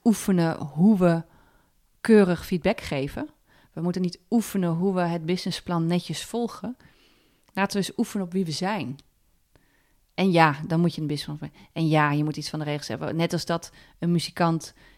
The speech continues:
heel goed weet hoe zijn instrument werkt en, en wat je daarin doet en wat de, de, de, de regels zijn van een jam sessie. En dat een improtheater heel veel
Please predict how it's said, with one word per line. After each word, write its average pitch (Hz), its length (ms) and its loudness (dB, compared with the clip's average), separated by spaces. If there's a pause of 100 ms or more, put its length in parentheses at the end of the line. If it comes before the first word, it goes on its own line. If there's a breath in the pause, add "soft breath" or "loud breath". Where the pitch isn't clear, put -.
(120)
heel 196 280 6
goed 180 220 0
weet 170 500 0
hoe 175 220 -6
zijn 170 140 -4
instrument 160 480 -2
werkt 156 380 -4
en, 160 200 -6
en - 120 -8
wat 156 160 -4
je 170 60 -12
daarin 156 300 -4
doet 156 200 -4
en 160 120 -6
wat 156 180 -6
de, - 160 -10
de, 156 200 -8
de, 151 140 -8
de 156 100 -2
regels 180 540 2
zijn 156 300 2
van 156 160 -4
een 151 100 0
jam 143 220 -2
sessie. 143 320 -10
En 156 60 -6
dat 156 160 -6
een 151 200 -6 (640 loud breath)
improtheater 180 960 4
heel 196 360 2
veel 175 440 -2